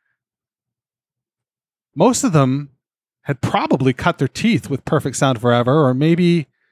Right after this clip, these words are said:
at the very least, Crooked Rain, Crooked Rain. There was no more true alternative, as it had become just another label to market whatever pap the machine wanted to spoon out.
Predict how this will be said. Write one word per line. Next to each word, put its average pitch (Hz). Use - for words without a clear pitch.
at -
the 170
very 175
least, 170
Crooked 160
Rain, 156
Crooked 151
Rain. 135
There 165
was 170
no 220
more 196
true 175
alternative, 135
as 131
it 139
had 135
become 143
just 160
another 151
label 127
to -
market 127
whatever 127
pap -
the 120
machine 123
wanted 113
to 113
spoon 110
out. 95